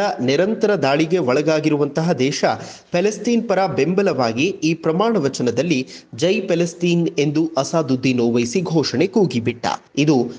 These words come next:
ಭಾರಿ ವಿರೋಧಕ್ಕೂ ಕೂಡ ನಾಂದಿಯಾಯಿತು. ಈಗ ಈ ಘೋಷಣೆ ಕೂಗಿದ ಅಸಾದುದ್ದೀನ್ ಓವೈಸಿಗೆ ಸ್ವತಃ ಮುಸ್ಲಿಂ ರಾಷ್ಟ್ರಗಳೇ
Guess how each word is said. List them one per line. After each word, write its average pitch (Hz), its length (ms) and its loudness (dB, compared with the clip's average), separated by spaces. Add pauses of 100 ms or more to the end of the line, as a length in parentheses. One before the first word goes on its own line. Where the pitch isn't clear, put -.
(140)
ಭಾರಿ 147 360 2
ವಿರೋಧಕ್ಕೂ 147 580 2
ಕೂಡ 180 240 2
ನಾಂದಿಯಾಯಿತು. 110 880 -2 (180)
ಈಗ 208 220 0 (340)
ಈ 190 120 2
ಘೋಷಣೆ 208 500 0
ಕೂಗಿದ 196 340 0
ಅಸಾದುದ್ದೀನ್ 202 760 0
ಓವೈಸಿಗೆ 175 720 0 (160)
ಸ್ವತಃ 220 520 0
ಮುಸ್ಲಿಂ 180 600 -2
ರಾಷ್ಟ್ರಗಳೇ 175 1000 0